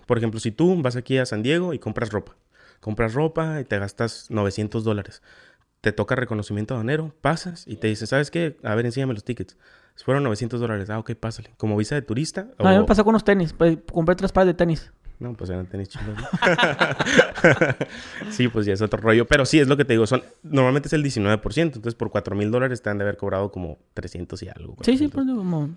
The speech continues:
Speaker 2: que
Speaker 1: Ujú.
Speaker 2: esa cantidad más o menos.
Speaker 1: Más o menos.
Speaker 2: Ok, entonces el carro sí es más tedioso. Por eso escuché
Speaker 1: Y, y más
Speaker 2: en
Speaker 1: por la onda que, que es algo que se registra. Pues, por ejemplo, si yo te vendo unos tenis usados, no tienes que ir a, a darlos de baja, ¿no? No tienes que decir, "Ey, estos tenis ya no van a ser de Wilber, los voy a usar yo".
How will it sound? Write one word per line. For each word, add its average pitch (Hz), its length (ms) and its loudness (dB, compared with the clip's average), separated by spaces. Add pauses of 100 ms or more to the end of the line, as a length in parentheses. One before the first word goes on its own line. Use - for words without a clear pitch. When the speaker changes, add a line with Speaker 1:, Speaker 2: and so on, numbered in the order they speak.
Speaker 2:
que - 80 -6
Speaker 1:
Ujú. 170 100 -6
Speaker 2:
esa 175 140 -6
cantidad 156 340 -2
más 160 140 -2
o 151 40 -2
menos. 160 320 -4
Speaker 1:
Más - 80 -12
o - 80 -16
menos. - 140 -18 (120)
Speaker 2:
Ok, 170 160 2
entonces 202 280 4
el 190 60 2
carro 233 280 6
sí 240 100 2
es 233 60 6
más 233 160 4
tedioso. 185 500 4 (440)
Por 190 180 10
eso 240 420 4 (320)
escuché 185 540 4
Speaker 1:
Y, 226 60 6
y 131 40 6
más 156 140 6
Speaker 2:
en 156 40 -4
Speaker 1:
por 160 100 -2
la 131 60 2
onda 123 160 -2
que, - 200 -6
que - 120 -6
es 101 100 -6
algo 123 180 0
que - 80 -12
se - 100 -4
registra. - 400 -10
Pues, - 160 -16
por 107 120 -4
ejemplo, 110 280 -4
si 107 100 -4
yo 104 100 0
te 117 80 -2
vendo 123 140 -2
unos 127 140 -4
tenis 131 200 -2
usados, 117 420 -4 (360)
no 113 140 -4
tienes 110 240 -4
que 101 160 -2
ir 107 140 0
a, 110 120 -2 (120)
a 95 40 -4
darlos 107 240 -4
de 104 80 2
baja, 104 260 0
¿no? 117 140 -2
No 117 120 -4
tienes 117 200 -4
que 117 140 -2
decir, 117 120 -4
"Ey, 127 160 0
estos 131 180 -6
tenis 131 160 0
ya 131 80 0
no 135 80 0
van 135 80 2
a - 20 -4
ser 135 120 -2
de 135 60 2
Wilber, 135 300 2
los 107 100 -2
voy 110 60 -2
a - 20 0
usar 127 160 0
yo". 123 180 2